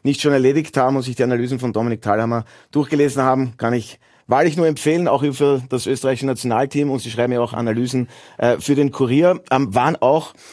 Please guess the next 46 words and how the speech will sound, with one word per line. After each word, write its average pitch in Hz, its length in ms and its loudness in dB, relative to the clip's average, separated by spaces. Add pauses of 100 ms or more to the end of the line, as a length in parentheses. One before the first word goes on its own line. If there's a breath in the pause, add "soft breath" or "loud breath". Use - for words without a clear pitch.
(160 loud breath)
für 139 180 0
die 135 220 -2
Trainerausbildung 139 1200 0
beim 120 180 0
Ö 123 120 4
F 123 160 -2
B 123 140 2
zuständig 151 500 -4
von 123 200 -2
zweitausendsiebzehn 117 800 -2
bis 127 160 -2
zwanzig - 540 -4 (160)
zwanzig, 127 340 -2
glaube 151 200 0
ich, 180 100 -8
wenn 147 80 -2
ich 139 80 -4
da 147 80 -2
richtig 135 260 -4
liege. 151 220 0 (340 loud breath)
Ähm, 143 240 2
und 143 220 -2
einer 135 220 2
Ihrer 131 200 2
Schüler 151 400 0 (240 loud breath)
war 120 140 0
Gerald 127 320 2
Scheiblener. 120 640 0
Wie 123 140 0
schön 151 200 2
ist 190 160 0
es 165 140 -2
denn, 131 240 0 (200 loud breath)
einen 127 220 0
ehemaligen 123 580 2 (120 soft breath)
Schüler 151 400 0
unter 107 180 -2
Anführungszeichen 113 600 -2
wiederzusehen? 123 640 -2
Wie 113 140 -6
zufrieden 131 360 -2
sind 139 220 -2
Sie 143 100 -2
mit 123 100 0
seinem 120 220 -2
Werdegang? 110 440 -2